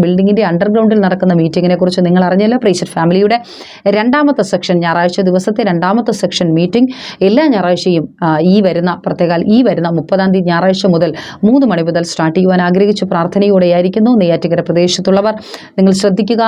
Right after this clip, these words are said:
നിങ്ങളുടെ അടുത്തുള്ളവരോട് പറയുക, മീറ്റിങ്ങിൽ കടന്നു വന്ന് ആ മീറ്റിംഗ് അനുഗ്രഹത്തോടെ, ആ മീറ്റിംഗ് നിങ്ങളുടെ ജീവിതത്തിൽ ഒത്തിരി അനുഗ്രഹത്തിന് കാരണമാക്കി തീർക്കട്ടെ. പ്രത്യേകാൽ, ആ,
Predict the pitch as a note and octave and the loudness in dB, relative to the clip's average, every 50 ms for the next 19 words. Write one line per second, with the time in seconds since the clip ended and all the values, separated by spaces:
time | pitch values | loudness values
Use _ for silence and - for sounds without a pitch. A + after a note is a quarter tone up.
0 | A3 G3 E3+ E3+ F3 E3+ D#3+ E3+ - F#3 F3 F3+ F3+ F3+ F#3 F#3 F3+ F3+ F#3+ F#3+ | 0 0 0 0 0 0 -2 -2 0 0 0 2 2 2 2 0 0 0 0 0
1 | F#3+ G3 F#3+ G#3+ G#3 F#3+ E3+ E3+ E3+ - F3 E3 E3 E3 E3 F3+ F3 F#3 F#3+ A3 | 2 2 2 2 2 2 0 0 0 0 -2 0 0 -2 -2 -4 -2 -2 0 0
2 | G#3+ F#3+ F#3 F#3 F3 F3 - - - - - - - E3+ F3 F3 F#3 F#3 - G#3+ | 0 2 0 0 0 -4 -6 -14 -18 -18 -10 -6 -2 0 2 2 2 2 2 0
3 | G3 F#3+ F#3+ F#3+ F#3 F3+ F3 F3 G3 G3+ G3 G3+ G3 - G#3 G3 F3+ E3 E3 - | 0 0 0 0 0 0 0 2 0 0 0 0 0 2 0 2 2 0 -4 -6
4 | - G#3 G#3+ A3 A3 A#3 A3 A#3 G#3+ G#3 G#3 G#3 G#3 F#3 F#3+ A3 G#3+ G3+ G#3+ G3 | -2 0 2 2 2 2 2 2 2 2 2 2 2 2 2 0 0 2 0 0
5 | G3 F#3+ C#4 C#4 C4 G3 E3 F3 F3 F#3+ F#3 F#3 - F3 E3+ E3 - - F3 E3 | 0 0 0 2 2 2 0 -2 0 0 0 0 0 -2 -6 -6 -6 -6 -4 -2
6 | E3+ F3 F3 F3 E3+ D#3+ - F3 - G3 G3+ G#3 - A3 G#3+ A3 A3+ G#3+ - F3+ | 0 0 0 0 -2 -2 -4 -4 -2 0 -2 0 -2 -2 -2 -2 -4 -4 -4 -6
7 | - - F3 F3 F3 E3 D#3 - - - - - - - - - - G3+ | -4 -2 -2 -2 -2 -4 -6 -10 -16 -20 -20 -20 -20 -20 -12 -6 -4 -4